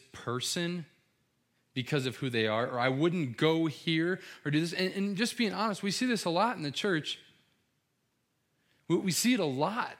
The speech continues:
and it, and it really scares me to death, because the job of the church is to glorify God and to go and make disciples of all nations. That means going out.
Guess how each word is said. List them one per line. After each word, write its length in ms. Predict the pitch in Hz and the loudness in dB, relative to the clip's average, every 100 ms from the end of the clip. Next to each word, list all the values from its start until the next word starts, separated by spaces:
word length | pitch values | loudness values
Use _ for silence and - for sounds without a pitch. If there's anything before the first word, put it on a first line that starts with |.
| - | -2
and 100 | 180 | 0
it, 120 | 185 | 0
and 120 | 175 | 0
it 60 | 180 | 0
really 380 | 165 190 285 214 | 2 2 2 2
scares 520 | - - 190 240 175 | 0 2 2 2 0
me 120 | 165 | -2
to 100 | 127 - - | -4 -6 0
death, 340 | 208 156 - - - | 2 2 -4 -16 -6
because 300 | 190 160 202 | -2 0 0
the 100 | 175 | 0
job 520 | 160 - 208 247 269 202 | -2 4 4 4 0 0
of 160 | 160 | -4
the 80 | 151 | -4
church 440 | 147 - 226 202 - - - _ - | -2 0 2 0 -4 -10 -20 _ 2
is 580 | 240 285 208 127 117 - - _ - | 4 4 2 0 -2 -6 -14 _ -4
to 80 | |
glorify 680 | 156 185 190 175 - 165 151 | 2 4 4 2 2 2 2
God 540 | 131 175 170 - 135 - _ _ _ _ _ _ - | 2 2 2 -2 -6 -16 _ _ _ _ _ _ -4
and 100 | 156 | 2
to 40 | 165 | 4
go 220 | 190 196 | 4 4
and 100 | 180 | 2
make 160 | 170 | 2
disciples 560 | 165 - 202 185 180 143 | 0 0 2 2 2 -2
of 80 | 139 | -2
all 220 | 151 160 | -4 -2
nations. 380 | 151 139 - 120 | 0 -2 -2 -2
That 100 | 185 | 0
means 160 | 165 | 0
going 400 | 123 160 170 147 | 4 4 4 0
out. 460 | 131 143 - - | 0 0 0 -8